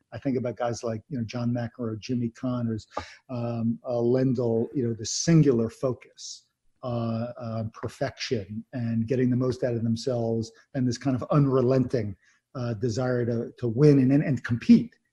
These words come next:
at everything that they would do. And I see some really fascinating, uh, similarities with these athletes that become elite in whatever sport it is.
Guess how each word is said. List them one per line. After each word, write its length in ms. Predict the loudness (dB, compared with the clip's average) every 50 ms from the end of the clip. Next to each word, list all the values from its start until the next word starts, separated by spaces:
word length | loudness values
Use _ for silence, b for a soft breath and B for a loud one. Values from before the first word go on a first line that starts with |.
| _ -4
at 120 | -4 2 6
everything 560 | 6 8 8 8 6 6 4 2 -4 -6 -8 -12 _ _ _ _ _ _ _ _ _ _ -6
that 240 | -4 -4 -4 -2 2
they 140 | 2 4 4
would 240 | 4 2 2 0 0
do. 240 | 4 6 6 6 6 4
And 80 | 2 0
I 40 |
see 180 | 0 0 -2 -2
some 260 | -2 -2 -2 -4 -4 b b b b b
really 200 | 6 6 8 8
fascinating, 1000 | 6 6 4 4 4 2 2 0 2 2 2 0 0 0 2 2 4 4 2 2 -2
uh, 160 | -6 -6 -4
similarities 840 | -2 0 0 0 0 0 0 0 2 2 2 2 0 0 0 -2 -2
with 160 | -4 -2 0
these 220 | 0 0 0 0 -4 b b b b b _ _ _ -6
athletes 380 | -4 -4 -2 0 -2 -2 0 -2
that 60 | -4 -4
become 240 | -4 -4 -2 -2 0
elite 280 | 0 2 0 0 0 -2
in 80 | -2
whatever 240 | -2 -2 -2 -2 -4
sport 340 | -4 -6 -6 -6 -6 -6 -6
it 40 | -8
is. 120 | -12 -14